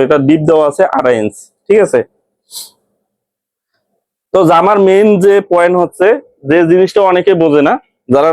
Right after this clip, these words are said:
নতুন পুরাতন আছে, যারা অনেকদিন থেকে কামিজ কাটিং করে, তাদেরও যে সমস্যাটা হয়ে থাকে, কিভাবে সঠিক নিয়মে এই পুটের মাপটা নিতে হয়, কিভাবে হাতার সাথে পুটটা একুরেট করে মিলাতে হয়, এই সমস্যাটা অনেকের হয়ে থাকে, ঠিক আছে? আবার অনেকের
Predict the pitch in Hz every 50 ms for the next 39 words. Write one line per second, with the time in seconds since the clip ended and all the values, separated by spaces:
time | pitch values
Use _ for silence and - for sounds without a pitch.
0 | 165 156 160 151 - 175 170 - 165 165 151 147 - 160 160 151 139 - 160 156
1 | 147 143 139 143 139 135 135 147 151 156 160 160 156 160 156 143 - 135 131 139
2 | - - - 135 131 139 139 135 120 - 123 117 135 202 - _ _ _ _ _
3 | _ _ _ _ 147 156 165 170 - 202 196 175 180 175 - - 156 147 151 143
4 | - 165 151 147 - 160 156 147 139 135 240 - - 131 139 165 202 - - _
5 | _ _ _ _ 185 180 180 190 185 180 202 214 202 214 - - 175 160 156 165
6 | 165 170 165 165 165 160 160 170 165 - _ 151 151 147 - - 151 147 160 160
7 | 156 151 143 - - 151 147 143 139 - 143 135 139 147 170 - _ _ _ _
8 | _ _ 175 170 170 180 175 170 180 190 196 - - _ _ _ _ _ - 127
9 | 135 135 165 165 - 185 165 175 180 165 - 165 156 147 - 175 170 156 - 151
10 | 143 131 - 156 156 143 - 156 151 151 143 139 131 131 131 127 - 135 135 139
11 | 147 - - _ _ _ _ _ _ _ 151 175 190 - - 196 180 170 165 -
12 | 180 - - 170 165 151 139 135 131 131 - 151 143 139 123 113 110 - - 107
13 | 95 - 98 - _ _ _ _ 196 202 190 - - 123 - - _ _ _ _
14 | _ _ _ 127 - 160 170 175 170 170 170 175 170 180 185 185